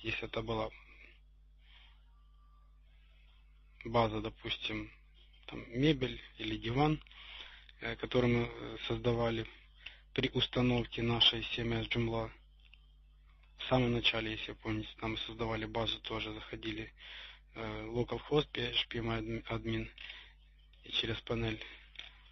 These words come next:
окно запроса создавали вот здесь вот или в самом начале. Здесь мы создавали, здесь внизу она сейчас находится. Здесь тогда было пусто. А вот здесь мы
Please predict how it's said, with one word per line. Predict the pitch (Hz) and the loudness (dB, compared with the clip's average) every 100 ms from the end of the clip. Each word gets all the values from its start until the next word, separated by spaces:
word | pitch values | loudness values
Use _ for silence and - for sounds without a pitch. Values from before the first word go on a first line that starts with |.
| - | -12
окно | 110 - 123 | -10 -2 0
запроса | 117 117 151 160 - - | 0 -2 0 2 0 -4
создавали | 120 113 120 127 127 113 | -6 -2 0 2 2 0
вот | 110 | -4
здесь | 110 110 - | -2 -2 -4
вот | 113 | -8
или | 110 107 | -8 -8
в | 107 - | -8 -8
самом | 113 110 | -4 -4
начале. | 113 - 143 135 120 - - - - - - - - - - - - - - - - - - - - - - - - - - - - - - - - | 2 2 2 0 -4 -8 -18 -20 -20 -20 -20 -20 -20 -20 -20 -20 -20 -20 -20 -20 -20 -20 -20 -20 -20 -20 -20 -20 -20 -20 -20 -20 -20 -16 -16 -16 -12
Здесь | 113 113 - | -4 -2 -2
мы | 107 | -2
создавали, | - 110 110 113 120 113 | -8 -8 -6 -2 -2 -2
здесь | 107 117 | -4 -4
внизу | 110 107 110 | -4 -4 -6
она | 107 110 | -4 -2
сейчас | - - | -2 -4
находится. | 117 - 110 - | -10 -10 -10 -4
Здесь | 117 117 - - - | -2 -2 -4 -10 -6
тогда | 120 117 | -2 0
было | 113 117 | 0 -2
пусто. | 117 175 165 - 117 - - - - - - - - - - - - - - - - - - - | -2 -6 -4 -2 -4 -8 -20 -20 -20 -20 -20 -20 -20 -20 -20 -20 -20 -20 -20 -20 -20 -20 -20 -10
А | 143 | -8
вот | |
здесь | 123 | -4
мы | 123 | -4